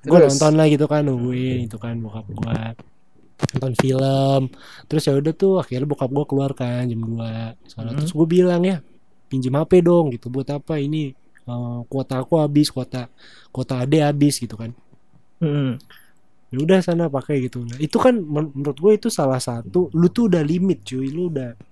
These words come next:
Speaker 1: udah buntu sebenarnya gitu. Lu, sebenarnya lu, eh,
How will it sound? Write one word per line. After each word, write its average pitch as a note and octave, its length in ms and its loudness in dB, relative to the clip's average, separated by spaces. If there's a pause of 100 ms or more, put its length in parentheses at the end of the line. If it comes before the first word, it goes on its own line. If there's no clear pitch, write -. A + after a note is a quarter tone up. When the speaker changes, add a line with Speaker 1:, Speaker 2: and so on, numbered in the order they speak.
(260)
Speaker 1:
udah D#3+ 260 0
buntu F3 560 0
sebenarnya C#3 800 -4
gitu. A#2 260 -14 (140)
Lu, E3+ 260 0 (480)
sebenarnya F3 380 2
lu, A#3 120 2 (1120)
eh, D3+ 560 4